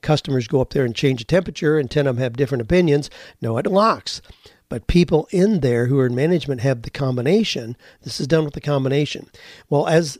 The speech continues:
being done with the combination rather than a key, he got a lot of receptivity for that.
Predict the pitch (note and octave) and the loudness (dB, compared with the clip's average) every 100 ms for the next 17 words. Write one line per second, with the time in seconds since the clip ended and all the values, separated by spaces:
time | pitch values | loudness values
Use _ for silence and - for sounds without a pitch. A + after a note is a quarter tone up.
0 | _ _ C3+ F3 E3+ E3 D3+ - D3+ C#3+ | _ _ 2 4 4 2 0 -2 0 2
1 | C#3+ - B2+ B2 D#3+ D#3+ C3+ B2 - - | 0 0 -2 2 2 2 0 -2 -4 -2
2 | B3+ A#3 C#3+ - - - - F#3 F#3+ F3+ | 0 2 -2 -4 -14 -18 -6 0 2 2
3 | D3+ D3+ E3+ - _ _ - D3 D3+ E3+ | 0 0 0 -4 _ _ -2 0 2 0
4 | - C4+ C4+ D#3 - A#2 G#2 | 0 -2 -2 -4 -4 -6 -8